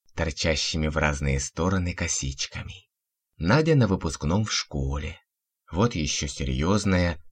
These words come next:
аттестат получает. Вот на огромном общем снимке. Илья ее сразу нашел, хотя многие девчонки были похожи друг на дружку в этих старых формах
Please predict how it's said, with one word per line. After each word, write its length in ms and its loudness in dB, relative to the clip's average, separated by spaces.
аттестат 680 0
получает. 760 0
Вот 460 0
на 220 4
огромном 640 6
общем 440 0
снимке. 760 -4
Илья 300 6
ее 240 8
сразу 540 4
нашел, 480 -2
хотя 640 2
многие 540 2
девчонки 800 2
были 320 6
похожи 580 4
друг 260 -2
на 140 0
дружку 580 2
в 140 -6
этих 400 4
старых 580 2
формах 720 -2